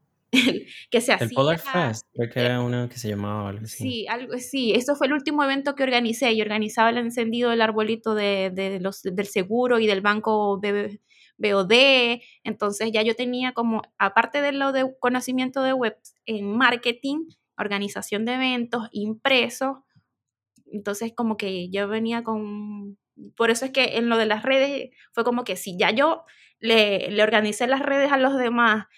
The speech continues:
Speaker 1: les hacía videos, les llevaba esto, entonces ¿por qué no hacerlo ahora para mí? Y eso fue en pandemia, porque cuando uno va migrando, uno tiene que enfrentarse a muchas cosas, como que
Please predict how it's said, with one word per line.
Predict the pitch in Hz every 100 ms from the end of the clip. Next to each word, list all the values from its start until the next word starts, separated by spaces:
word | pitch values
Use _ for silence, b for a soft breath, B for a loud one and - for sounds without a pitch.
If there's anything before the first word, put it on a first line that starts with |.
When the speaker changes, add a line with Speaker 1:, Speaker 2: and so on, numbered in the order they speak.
| b
Speaker 1:
les | 196 208
hacía | 202 226 226
videos, | 247 247 254 240 208
les | 220
llevaba | 220 214 233 233
esto, | -
entonces | 240 220 208
¿por | 196
qué | 208
no | 214
hacerlo | 220 226 220 220
ahora | 214 220
para | 220 202
mí? | 202 170 _ _ _ _ _ _ _ -
Y | 220 196
eso | 220
fue | 220 247 254
en | 196 185
pandemia, | 190 185 165 170 - b b b b
porque | 196 202 196
cuando | 208 202 196
uno | 226 285
va | 311
migrando, | 320 339 240 226 254 285 _ _ _ _
uno | 202 233
tiene | 254 254
que | 247
enfrentarse | 254 254 240 233 247
a |
muchas | 208 202 220
cosas, | 269 262
como | 220 196 185
que | -